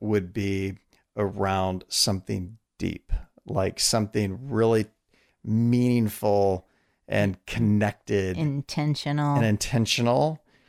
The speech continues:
Speaker 1: And so it would be s-, like, like, I don't know if I have a, a word. I,
Speaker 2: <laughs>
Speaker 1: I think it, it would probably end up being initially, like, ten letters in the name of the title, as you're trying to incorporate so much of the depth that you're
Speaker 2: What
Speaker 1: trying
Speaker 2: if
Speaker 1: to bring
Speaker 2: we just
Speaker 1: to it.
Speaker 2: call it Don't Mom Alone?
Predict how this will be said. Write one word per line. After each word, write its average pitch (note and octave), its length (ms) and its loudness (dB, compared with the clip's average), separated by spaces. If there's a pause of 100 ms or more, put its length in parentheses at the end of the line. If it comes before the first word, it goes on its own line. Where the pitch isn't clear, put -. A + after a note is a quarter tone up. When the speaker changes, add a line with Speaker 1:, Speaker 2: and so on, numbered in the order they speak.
(240)
Speaker 1:
And G#2+ 220 -4
so G#2 400 4
it G#2+ 80 2
would A2 260 0
be G2+ 520 2
s-, - 240 0
like, C#3 340 2
like, C3 320 2 (260)
I C#3 100 -8
don't E3+ 100 -6
know E3 60 -2
if - 120 -6
I A#2 60 0
have G#2 180 -2
a, E2+ 140 -6 (560)
a G#2+ 80 -2
word. F#2+ 300 0
I, D3 140 4 (200)
Speaker 2:
<laughs> - 120 -16
Speaker 1:
I D#3+ 80 6
think B3+ 260 4
it, A3+ 200 4
it D#3+ 160 2
would C3 240 0
probably C#3+ 580 2
end A2 200 2
up G#2 180 2
being G#2+ 220 2
initially, G#2 420 -2
like, F#2+ 340 -4 (100)
ten A2+ 200 -2
letters A2 440 0
in A#2 160 -2
the A#2+ 60 0
name A#2+ 220 2
of A#2+ 120 -4
the B2 80 -6
title, B2 460 -2 (400)
as A2 120 -4
you're G2 60 -4
trying A2+ 160 0
to G#2 40 2
incorporate G#2 520 -2
so - 300 0
much G#2 260 -2
of G2 100 -12 (120)
the G#2+ 80 -10
depth G2+ 340 -2
that A2 60 -2
you're E3 60 2
Speaker 2:
What E3+ 60 4
Speaker 1:
trying F#3 80 4
Speaker 2:
if F#3 60 2
Speaker 1:
to - 40 -6
bring G3 100 6
Speaker 2:
we - 60 4
just F3 80 0
Speaker 1:
to A2+ 80 -2
it. B2+ 40 -2
Speaker 2:
call F3+ 180 4
it D3 160 -2
Don't D3+ 220 0
Mom C#3+ 200 2
Alone? C#3 460 -2